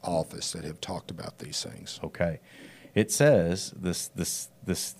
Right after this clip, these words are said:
Speaker 2: condition, these night terrors, it says that they were sexually abused by evil spirits
Speaker 1: Mm-hmm.
Speaker 2: during the night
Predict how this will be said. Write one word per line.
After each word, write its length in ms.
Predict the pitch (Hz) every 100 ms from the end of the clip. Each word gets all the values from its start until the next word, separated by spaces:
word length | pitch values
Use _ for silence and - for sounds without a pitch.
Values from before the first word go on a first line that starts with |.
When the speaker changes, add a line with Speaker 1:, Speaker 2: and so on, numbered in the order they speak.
| -
Speaker 2:
condition, 520 | 98 87 123 - 87
these 200 | 85 -
night 280 | 95 101 -
terrors, 320 | 98 85 85
it 100 | 90
says 260 | - 123 117
that 100 | 101
they 120 | 101
were 140 | 92 80
sexually 520 | - 113 - 98 87
abused 520 | 80 87 95 82 -
by 180 | 85 82
evil 180 | 82 76
spirits 500 | - - 76 69 85 107
Speaker 1:
Mm-hmm. 340 | 131 - -
Speaker 2:
during 440 | 92 101 113 110 -
the 140 | 87
night 320 | 87 82 69